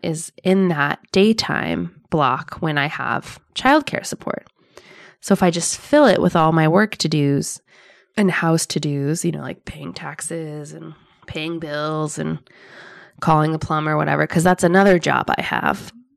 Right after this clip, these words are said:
is household management. I now have basically three jobs.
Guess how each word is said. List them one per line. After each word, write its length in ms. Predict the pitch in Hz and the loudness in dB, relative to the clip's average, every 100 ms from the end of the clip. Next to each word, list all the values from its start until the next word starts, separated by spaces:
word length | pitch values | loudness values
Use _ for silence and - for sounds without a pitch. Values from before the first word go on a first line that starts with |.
| _ _ - | _ _ 2
is 180 | 196 | 2
household 520 | - 196 202 - 165 180 | 2 0 0 -2 -4 -4
management. 580 | 170 160 170 156 147 - _ _ _ _ - | -4 -4 -4 -4 -4 -8 _ _ _ _ -6
I 100 | 214 | -4
now 120 | 262 | -2
have 180 | 196 - | -2 -2
basically 420 | 143 - - 139 | -6 -6 -8 -8
three 200 | - - | -4 -4
jobs. 380 | - 73 - | 0 0 -2